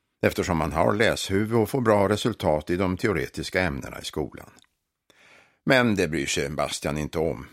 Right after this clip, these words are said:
i alla fall inte så mycket. Det verkar ju knasigt att behöva ta skit för att vara duktig i skolan. Nåväl, i de praktiska ämnena suger han, allra mest när det kommer till idrott. Läraren är bra och peppig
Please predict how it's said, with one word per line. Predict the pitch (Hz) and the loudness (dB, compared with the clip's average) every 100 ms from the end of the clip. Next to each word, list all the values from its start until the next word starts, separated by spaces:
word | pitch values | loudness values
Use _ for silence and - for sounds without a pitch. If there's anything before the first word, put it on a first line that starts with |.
| _ _ _ | _ _ _
i | 95 | 0
alla | 71 69 | 2 2
fall | 85 80 | 2 2
inte | 65 - | 0 -6
så | 71 | -6
mycket. | 67 - _ 82 - _ _ _ _ _ _ _ _ _ _ _ _ _ _ _ - - _ | -6 -8 _ -6 -6 _ _ _ _ _ _ _ _ _ _ _ _ _ _ _ -20 -20 _
Det | 104 | 4
verkar | 139 127 73 | 4 4 0
ju | |
knasigt | - - 120 - 76 - | -2 0 0 0 -8 -4
att | 80 | 0
behöva | 90 101 | 0 2
ta | 160 | 0
skit | 143 62 73 95 | -2 -2 -4 -4
för | 117 | -4
att | 120 | -2
vara | 131 | -2
duktig | 123 160 - - - | 2 0 0 -8 -6
i | 110 | -4
skolan. | - 151 - 110 117 - _ _ _ _ _ _ _ _ _ _ _ _ | -2 -4 -4 -4 -6 -8 _ _ _ _ _ _ _ _ _ _ _ _
Nåväl, | - 147 85 60 - - - - - | 4 4 4 0 -4 -14 -20 -16 -2
i | 117 | 4
de | 127 | 4
praktiska | 143 131 - 113 - 85 | 4 2 2 -2 0 0
ämnena | 85 65 65 69 | 0 -2 -4 -4
suger | - 64 62 - | -4 -8 -6 -8
han, | 67 - - _ - | -8 -10 -18 _ 2
allra | 104 87 90 82 | 2 2 0 0
mest | 71 - - | -2 -4 -6
när | 73 | -6
det | 62 | -4
kommer | 71 58 | -6 -6
till | - 67 | -6 -8
idrott. | - 50 - - - _ _ _ _ _ _ _ | -8 -12 -14 -20 -20 _ _ _ _ _ _ _
Läraren | 98 76 67 69 87 87 | 4 4 4 0 0 0
är | 78 | 0
bra | 64 62 85 95 | 0 0 2 2
och | 117 101 | -2 -2
peppig | 120 - - 85 | -2 -2 -12 -16